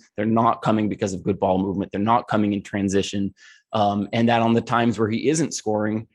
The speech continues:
no one else is getting that clean, clear look. They're not gonna do the double or triple team where he's able to then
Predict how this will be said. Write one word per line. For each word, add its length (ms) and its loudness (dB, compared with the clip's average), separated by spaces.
no 160 6
one 220 4
else 160 2
is 100 -2
getting 260 0
that 160 -4
clean, 300 0
clear 300 -2
look. 200 -4
They're 120 0
not 200 2
gonna 180 0
do 180 0
the 100 -2
double 300 0
or 140 0
triple 340 -4
team 340 -2
where 120 -2
he's 200 -4
able 220 0
to 80 0
then 240 -4